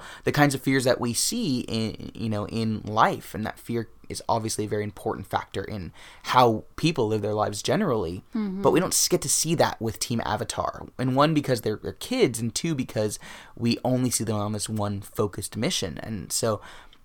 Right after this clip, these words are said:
Speaker 1: it's one of the regrets that I also have about, you know, how Korra doesn't really go back to what happened after the original series that much, right?
Speaker 2: Mm.
Speaker 1: We get very, very small glimpses, but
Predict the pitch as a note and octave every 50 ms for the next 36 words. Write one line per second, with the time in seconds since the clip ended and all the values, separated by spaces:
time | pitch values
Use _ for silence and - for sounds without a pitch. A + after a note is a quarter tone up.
0 | _ - - - - C#3 D#3 E3+ E3 D3+ C#3+ C#3+ C3+ - C3+ C3 A#2+ A2+ - -
1 | B2 A#2 C3 C3 - - - - A#2+ A2+ A2+ - - A2+ A2+ G#2+ - G#2+ G#2+ -
2 | G2 G#2 G2+ A2+ G2+ - F#2+ F2+ E2+ - - - - - - G#2+ A2 G#2 G2 F#2+
3 | - F#2+ G#2 - - - D3+ F3 E3 C3+ C3 G#2+ - A#2 A2 A#2+ A#2+ - - -
4 | - B2 C#3 C#3+ B2+ B2 A2 - B2 A2 G#2+ - - A2+ - - - - - -
5 | - - - - - - - - - - B2+ A2+ G#2 G2+ F#2 G2 C3 B2 G#2 -
6 | - - G2+ G2+ - G2+ - - G#2 G2+ - - - - G#1+ - - - - -
7 | - - - - - - A2+ G#2 G#2 F#2 - F#2+ G2+ - - G#2 G2 G2+ G2+ -
8 | - F2+ - - - F2+ - - - - - - - - G#2 G2 F#2+ G#2+ A2+ A2+
9 | G#2 G2+ G2+ A2 A2 - - - - A2+ B2+ C3+ C#3 C3+ B2 B2 A#2+ - - -
10 | G#2+ G#2 G#2 - C3 C#3 D3 C#3 - - F2 E2+ F#2 - - A2+ G#2+ -